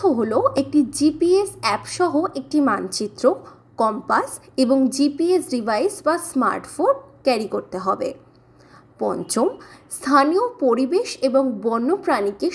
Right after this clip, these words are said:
সম্মান করুন এবং যে কোনো নিয়ম বা প্রবিধান মেনে চলুন। ষষ্ঠতম হল আঘাত বা হারিয়ে যাওয়া সহ জরুরি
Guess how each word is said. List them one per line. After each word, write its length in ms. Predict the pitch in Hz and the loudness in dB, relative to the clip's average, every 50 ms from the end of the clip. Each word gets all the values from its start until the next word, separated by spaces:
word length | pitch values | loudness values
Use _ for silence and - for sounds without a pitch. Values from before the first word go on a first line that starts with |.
| - - | -4 -4
সম্মান 380 | - 233 196 202 202 214 226 269 269 269 | -4 -4 -4 -4 -2 -2 0 0 0 2
করুন 240 | 294 294 294 359 508 - - - - - - - | 2 2 2 0 -2 -6 -10 -18 -20 -20 -10 -4
এবং 200 | 254 233 262 262 254 240 208 - - | 0 4 4 4 4 2 -4 -4 -2
যে 140 | - 320 349 392 403 403 - | 0 2 2 2 2 0 0
কোনো 180 | 392 392 381 403 392 320 269 | 2 4 4 4 4 4 2
নিয়ম 280 | 240 233 254 294 330 330 302 254 | 2 0 0 0 2 2 4 4
বা 120 | 262 269 285 277 - | 4 4 2 0 -2
প্রবিধান 520 | 269 254 240 208 254 262 240 269 294 302 277 254 226 220 | -2 -2 0 0 0 0 0 0 0 0 -2 -2 -4 -4
মেনে 260 | 226 226 262 370 508 508 - - - _ _ _ - | -2 -2 0 -2 -2 -4 -8 -14 -20 _ _ _ -4
চলুন। 380 | - 262 208 - - 185 - - - - - - - - _ - - - - _ _ - - - - - - - - - - - - - - | -2 -2 -2 -2 -4 -8 -8 -10 -14 -20 -20 -20 -20 -20 _ -20 -20 -20 -20 _ _ -20 -20 -20 -20 -20 -20 -20 -20 -20 -20 -20 -20 -14 -8
ষষ্ঠতম 640 | - - 320 294 302 302 - 480 494 494 494 466 440 403 339 277 | 0 4 4 4 4 4 0 -4 -2 -2 -2 -2 -2 -2 0 0
হল 160 | 254 202 202 220 359 - - - - - - - - - 240 269 | -2 -2 -2 -4 -4 -6 -10 -16 -20 -20 -14 -4 2 4 4 4
আঘাত 340 | 277 269 277 339 415 480 - - - | 4 2 4 2 2 2 2 -4 -4
বা 120 | - 320 302 - - | -4 -2 -2 -4 -4
হারিয়ে 380 | - 254 233 233 285 330 370 | 0 0 0 2 2 0 0
যাওয়া 280 | 359 359 359 359 359 359 | 2 0 0 0 0 -2
সহ 240 | 349 359 - 392 339 294 262 233 202 - - | -2 0 0 0 2 2 0 -2 -2 -2 -2
জরুরি 340 | 269 262 269 294 320 349 | 0 0 2 2 2 2